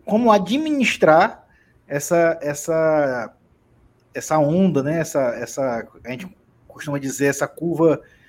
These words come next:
senoidal, né? Que é aquela função seno que os matemáticos gostam de dizer que a onda sobe, desce, sobe, desce, sobe, desce.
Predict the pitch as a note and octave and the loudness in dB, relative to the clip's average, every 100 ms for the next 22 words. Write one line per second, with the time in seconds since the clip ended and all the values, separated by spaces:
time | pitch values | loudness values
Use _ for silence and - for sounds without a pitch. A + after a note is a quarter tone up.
0 | _ _ - F#3+ G3+ E3 - C#3 D3+ B2 | _ _ 2 4 6 6 6 6 8 6
1 | G2 A2 C#3 - B2+ - C3 B2 G#2+ - | 2 -8 -8 -4 -4 0 0 0 -2 -10
2 | _ _ - - C#3+ C#3 C3 _ _ _ | _ _ -16 -10 -8 -8 -10 _ _ _
3 | _ - D3+ D3+ D3 C#3 C#3 C3+ C3+ C3 | _ -8 -2 0 0 -4 -2 -2 0 0
4 | C#3 - C3 C#3 C3 C3+ C3 B2+ C#3 - | -2 -4 -6 -6 -6 -6 -4 -2 -4 -8
5 | - - _ D3 C#3 C3 C#3 - B2+ C3+ | -20 -20 _ 0 2 2 -2 0 0 0
6 | D3 C3+ C3 - C3 C3+ B2 C3 C#3 B2 | 2 0 0 -2 -4 -2 -2 -2 -4 -4
7 | B2+ C#3 | -2 -4